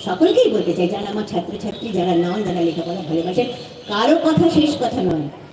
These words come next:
কারো কথার নামের দ্বারা ভক্তি শ্রদ্ধায় আপ্লুত হয়ে তার বিরুদ্ধে দুটো কথা বলা যাবে না, বিরুদ্ধেও নয়, তার সম্পর্কে দুটো অন্যরকম কথা বলা যাবে না, এরকম কখনো ভাবেন না। যা মনে আসে তাই বলবেন, যা মনে হচ্ছে তাই বলবেন, খালি ভাষা যেন শোভন থাকে,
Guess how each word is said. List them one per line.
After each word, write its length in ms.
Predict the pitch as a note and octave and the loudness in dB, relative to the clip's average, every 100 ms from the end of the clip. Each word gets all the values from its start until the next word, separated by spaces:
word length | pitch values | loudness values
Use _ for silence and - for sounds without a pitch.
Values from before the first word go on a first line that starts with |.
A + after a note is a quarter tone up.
| - - - - - | -20 -20 -20 -18 -6
কারো 300 | G#3 B3 D#4 | 2 4 4
কথার 440 | D4 D4+ D#4+ A#3+ | 4 6 6 6
নামের 440 | G3+ - G#3+ C4+ - | 4 2 2 2 0
দ্বারা 220 | C4+ C#4 D4 | 2 2 4
ভক্তি 360 | A#3+ B3 - F4+ | 4 2 2 2
শ্রদ্ধায় 480 | A#3+ A#3+ G3+ D4+ - | 2 0 0 0 0
আপ্লুত 380 | F#3 - B3 D4 | -2 -2 0 2
হয়ে 220 | D#4 D4+ | 4 4
তার 240 | D4 A#3+ | 2 0
বিরুদ্ধে 380 | G#3 A3 B3+ - | 0 -2 0 0
দুটো 220 | - - B3+ | 0 0 0
কথা 180 | B3+ E4 | 2 2
বলা 240 | G#3 G#3 | 2 0
যাবে 200 | B3 C4+ | 2 2
না, 60 | C#4 - A#3 | 2 -2 2
বিরুদ্ধেও 420 | D#4 A#4 - A#4+ | 4 6 6 4
নয়, 280 | G#4 E3+ D3 - - - - | 4 2 -4 -8 -12 -12 -4
তার 100 | C4 | -2
সম্পর্কে 560 | - - - C4+ D#4 D4 | 2 0 2 -2 0 0
দুটো 220 | - B3+ | 2 2
অন্যরকম 500 | A#3+ B3+ B3+ C4 C4 | 2 2 2 2 2
কথা 200 | B3 D#4 | 2 2
বলা 260 | F#3 G3 | 2 0
যাবে 200 | A3 B3+ | 0 0
না, 60 | C#4 | 0
এরকম 220 | C#4+ D4 | 2 2
কখনো 480 | D4 C4 - B4 A4+ | 2 0 2 4 4
ভাবেন 220 | F4 F#3 | 4 2
না। 120 | E3 D3+ - - - | 2 0 -2 -6 -4
যা 360 | F3 G#3+ A#3 C4+ | 0 2 4 6
মনে 220 | E4 G4+ | 6 6
আসে 200 | F4+ - | 4 2
তাই 260 | - B3+ | 4 4
বলবেন, 380 | G#3 G3 E3+ D#3 D3+ - - | 4 4 4 4 0 -8 -6
যা 180 | F#3 A#3 | 0 6
মনে 220 | C#4+ D#4 | 8 8
হচ্ছে 280 | F4+ E4 - | 6 4 4
তাই 240 | C#4 A#3+ | 4 2
বলবেন, 280 | G#3 G3 F3 D#3+ - - | 4 6 6 2 -4 -2
খালি 180 | D4 D4+ D3+ | 4 4 2
ভাষা 500 | D#3+ F#3 G#3 E4 F4 | -2 -2 0 4 4
যেন 220 | F4 G#4 D4 | 4 4 4
শোভন 460 | - F3 - D#3+ | 2 -2 0 0
থাকে, 260 | D3+ E3+ | 0 -4